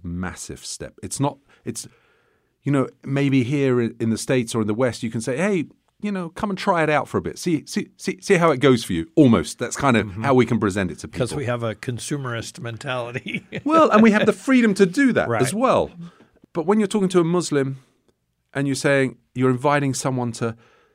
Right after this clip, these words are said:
Speaker 1: to follow Christ, that can have massive ramifications on their lives. And, and I've been in many situations where you're talking with someone, you're doing some Bible studies with them,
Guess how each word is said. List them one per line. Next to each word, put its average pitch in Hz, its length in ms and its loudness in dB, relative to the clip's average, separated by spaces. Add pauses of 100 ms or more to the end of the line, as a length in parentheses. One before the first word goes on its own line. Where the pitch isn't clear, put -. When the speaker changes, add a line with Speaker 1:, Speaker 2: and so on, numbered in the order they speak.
(140)
Speaker 1:
to 127 120 -8
follow 139 340 -2
Christ, - 720 -6 (1500)
that 123 160 -4
can 123 120 -4
have 117 140 -4
massive 120 640 -2
ramifications 90 720 -6
on 80 120 -10
their 78 80 -10
lives. 78 240 -12
And, 127 120 -2
and 147 240 0
I've 165 200 0
been 143 140 2
in 131 120 2
many 131 180 2
situations 92 600 -8
where 120 100 -2
you're 117 120 -4
talking 143 340 -6
with 117 100 -8
someone, 120 300 -6
you're 104 100 -4
doing 101 140 -8
some 98 160 -8
Bible 107 360 -4
studies 95 400 -8
with 95 160 -10
them, 85 200 -12